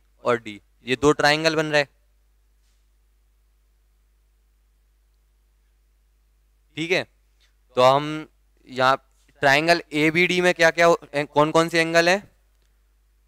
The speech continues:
ट्रायंगल, ए, सॉरी, एंगल फ़ोर प्लस एंगल फ़ाइव प्लस एंगल थ्री।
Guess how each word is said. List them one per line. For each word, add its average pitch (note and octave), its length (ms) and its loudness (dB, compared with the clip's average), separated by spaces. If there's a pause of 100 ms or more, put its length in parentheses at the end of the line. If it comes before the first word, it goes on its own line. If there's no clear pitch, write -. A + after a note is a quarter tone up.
(480)
ट्रायंगल, D3 540 -4 (200)
ए, C3+ 120 -12
सॉरी, B2+ 320 -4
एंगल C#3+ 340 -4
फ़ोर D3 340 -2 (720)
प्लस C#3 300 -4
एंगल C3+ 420 -8
फ़ाइव C#3+ 460 0 (880)
प्लस C#3 280 -2
एंगल C3+ 460 -6 (1400)
थ्री। A#2 300 -12